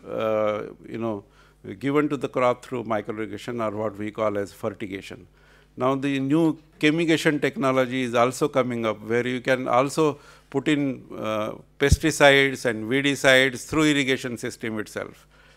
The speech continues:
through micro irrigation pipes, so that, uh, you save on those pesticides and, uh, because spraying from outside to the crop, there is lot of, uh, damage to human beings,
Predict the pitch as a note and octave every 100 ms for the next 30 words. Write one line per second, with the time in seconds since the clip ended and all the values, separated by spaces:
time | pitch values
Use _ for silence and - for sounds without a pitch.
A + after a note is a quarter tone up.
0 | _ _ - C3 B2+ B2+ C3 C3 A#2 A2+
1 | G2+ G2+ G2+ - A1+ - - - - -
2 | - D#3 D3+ D3 - - G#2 B2+ A#2+ A#2+
3 | A#2 A2+ - - - C#3 C#3+ - F3+ F3
4 | D3+ C#3 C3 A#2+ - A#2 - A2+ A#2+ G#2+
5 | G2+ G#2+ G#2 G2 - - - _ G2 G2+
6 | G2 G2 A#2+ C3 B2 - B2+ - D#3 F3+
7 | F#3+ F#3 D#3 - C3+ - C#3+ C#3+ C3+ C3+
8 | D3 - D3+ B2 F#2+ - - - B2 C3+
9 | C#3 B2+ G#2+ - _ - _ B2+ C#3 C#3
10 | C3+ D3+ E3 D#3+ - - B2 B2 A#2+ A#2
11 | A2+ G#2+ A2 A#2 A#2+ C#3+ C#3+ - - -
12 | - - B2 B2 B2 A#2 A2+ A2+ B2 B2+
13 | A#2+ B2 B2 B2 A2+ -